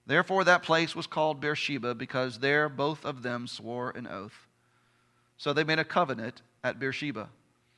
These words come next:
Then Abimelech and Phicol, the commander of the army, rose up and returned to the land of the Philistines.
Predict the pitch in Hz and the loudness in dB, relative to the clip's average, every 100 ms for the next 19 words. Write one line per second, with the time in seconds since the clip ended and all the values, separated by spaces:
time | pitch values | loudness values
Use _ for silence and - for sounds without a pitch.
0 | _ _ _ _ _ - 165 180 180 180 | _ _ _ _ _ -2 0 4 6 8
1 | 180 190 - 165 165 170 170 165 160 147 | 6 4 2 4 4 4 2 0 -4 -4
2 | 156 165 160 131 120 120 127 131 143 131 | -2 -4 -4 -6 -6 -6 -4 -2 -2 2
3 | 139 139 151 147 - 131 127 127 139 131 | 0 0 -4 -8 -6 -6 -4 -6 -4 -4
4 | 120 120 123 120 113 85 - 101 95 - | -6 -8 -10 -10 -12 -12 -14 -16 -18 -20